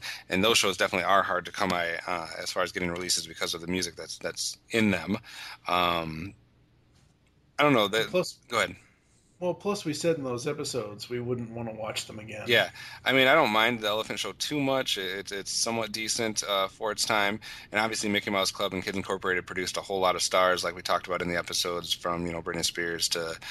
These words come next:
Speaker 1: you know, Justin Timberlake to, uh, Christina Aguilera, Jennifer Love Hewitt, Fergie, um, Ryan Gosling. So there's a lot of people involved in, in those two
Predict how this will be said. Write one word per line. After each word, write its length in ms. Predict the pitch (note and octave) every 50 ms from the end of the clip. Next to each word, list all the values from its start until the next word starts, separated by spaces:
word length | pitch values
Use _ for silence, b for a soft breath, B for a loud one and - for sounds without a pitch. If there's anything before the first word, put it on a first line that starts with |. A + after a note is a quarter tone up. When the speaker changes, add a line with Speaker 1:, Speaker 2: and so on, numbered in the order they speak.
| B B B B B B -
Speaker 1:
you 60 | -
know, 80 | E2+ E2+
Justin 300 | E2 F2+ E2+ - - F2+
Timberlake 480 | - G2+ F#2+ F2+ F#2 F2+ F2 E2+ E2+ -
to, 260 | - - - E2 D#2
uh, 260 | D2+ D#2 D#2 D#2 D#2
Christina 340 | - - - - - F2+ E2
Aguilera, 540 | D#2+ D#2 D#2 D#2 D#2+ F#2 G2 G2+ G2 F#2+ F#2
Jennifer 340 | F2 F#2 F2 E2+ E2+ - E2
Love 100 | D#2+ -
Hewitt, 320 | - G2+ G2 F#2+ F2+ E2
Fergie, 600 | - - F#2+ F#2+ F#2+ F#2 F2+ F#2 F2+ F2+ F2 F2 F2+ - - - - -
um, 680 | F2 E2+ E2 D#2 D#2+ D#2+ D#2+ D#2 D#2 D#2+ D#2+ E2 E2+ F2
Ryan 260 | F#2 F#2+ F#2 F2+ F2
Gosling. 600 | E2+ F2+ F2+ F#2 F2+ - - F#2+ F2+ F2 E2+ E2+ E2
So 160 | - F2 F2
there's 200 | E2+ F2 E2+ E2+
a 40 | F#2
lot 160 | A#2 B2+ A2+
of 40 | G#2+
people 220 | A2 G2 F2+ F#2
involved 380 | F2+ E2+ F2+ F2 F2 F2 E2+ E2+
in, 100 | F2 E2+
in 200 | F2 F2+ F2+ F2+
those 200 | F2+ F2 E2+ -
two 320 | - - F2+ F2 E2 E2